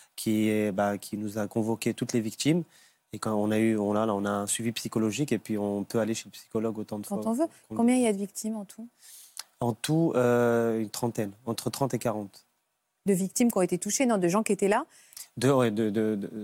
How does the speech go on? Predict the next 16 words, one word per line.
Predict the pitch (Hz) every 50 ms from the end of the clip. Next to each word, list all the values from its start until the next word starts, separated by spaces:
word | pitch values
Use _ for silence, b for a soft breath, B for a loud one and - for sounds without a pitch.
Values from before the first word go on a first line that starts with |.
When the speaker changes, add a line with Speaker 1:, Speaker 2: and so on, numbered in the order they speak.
| 107 104
Speaker 1:
victimes | 104 120 123 - - 131 120
physiques | - - 135 135 165 156
et | 147
psychologiques. | 120 - - - 131 120 113 101 98
Mais | 101 107 110 107
victimes | 98 104 123 - - - 139 127 123 117
Speaker 2:
Ah |
ouais. | 110
Speaker 1:
physiques, | 104 104 131 117 117 139 160 156 - B B B B B _
il | 113 113
y | 117
en | 117
a, |
on | - 117 113
est | 117
quatre. | - - 107 - - - _